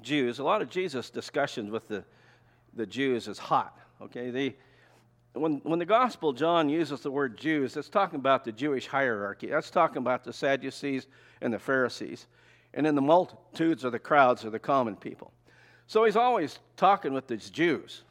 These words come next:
right? And he had to tell these guys, he said, "You are of your father the devil, and you want to do the desires of your father. He is a murderer from the beginning and does not stand in the truth because there's no truth in him." See,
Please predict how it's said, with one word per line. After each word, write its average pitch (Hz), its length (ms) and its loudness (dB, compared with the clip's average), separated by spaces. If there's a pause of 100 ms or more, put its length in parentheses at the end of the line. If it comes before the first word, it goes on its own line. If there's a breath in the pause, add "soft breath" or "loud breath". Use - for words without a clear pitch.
(140)
right? 131 220 -4 (840 soft breath)
And 160 120 4
he 247 100 6
had 262 160 4
to 185 60 -6
tell 220 320 4
these 135 260 0
guys, 135 340 4
he 165 80 0
said, 156 280 -2
"You 208 200 -2
are 175 180 6
of 143 80 2
your 156 140 -2
father 156 460 4
the 117 100 -2
devil, 107 360 2 (1040 soft breath)
and 127 140 2
you 170 140 6
want 170 220 4
to 127 80 -6
do 135 180 -2
the 117 100 -4
desires 120 580 0
of 110 60 -6
your 113 120 -2
father. 127 440 2 (320 soft breath)
He 175 80 2
is 143 120 2
a 127 80 2
murderer 156 400 2
from 131 200 -4
the 120 100 -2
beginning 147 460 -2
and 135 160 -10
does 123 180 -4
not 135 200 -2
stand 143 340 0
in 120 100 -2
the 110 80 -6
truth 160 320 -6
because 123 300 -6
there's 107 160 -8
no 117 140 -2
truth 117 320 -8
in 120 120 -2
him." 82 140 -12 (1400 soft breath)
See, 226 220 0